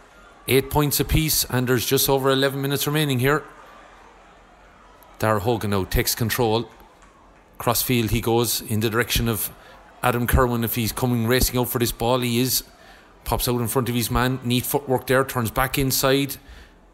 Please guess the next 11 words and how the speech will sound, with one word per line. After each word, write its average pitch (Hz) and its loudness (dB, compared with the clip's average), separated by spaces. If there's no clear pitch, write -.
And 131 0
the 104 -2
combination 143 0
crew 151 4
are 147 2
in 147 -2
front 156 -2
for - -4
the 135 -2
first 151 0
time. 156 0